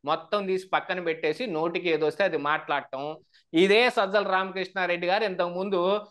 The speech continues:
ఆ, చంద్రబాబు నాయుడు గారికి మెగలోమేనియాక్ అనే ఒక వ్యాధి ఉంది అని అన్నారు. ఆ రోజే ఆయన అరెస్ట్ చేసి పడేయాల్సింది.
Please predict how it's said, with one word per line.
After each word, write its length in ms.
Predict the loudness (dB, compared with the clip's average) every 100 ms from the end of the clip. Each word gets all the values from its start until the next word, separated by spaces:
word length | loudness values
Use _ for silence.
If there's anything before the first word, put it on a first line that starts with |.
| _ _ -4
ఆ, 40 |
చంద్రబాబు 600 | -2 0 2 2 2 2
నాయుడు 280 | 0 -2 -2
గారికి 560 | -2 -4 -6 -4 -2 -2
మెగలోమేనియాక్ 1040 | -2 0 2 4 2 0 -2 -2 -4 -2
అనే 120 | 0
ఒక 300 | 0 0 -2
వ్యాధి 460 | -4 0 0 0 -2
ఉంది 320 | -4 -2 -2
అని 160 | -2 -4
అన్నారు. 320 | -6 -4 -4
ఆ 240 | 0 0
రోజే 280 | 0 -2 -2
ఆయన 280 | -4 -4 -8
అరెస్ట్ 280 | -10 -10 -6
చేసి 240 | -6 -2
పడేయాల్సింది. 920 | 0 2 2 2 -2 -6 0 0 -2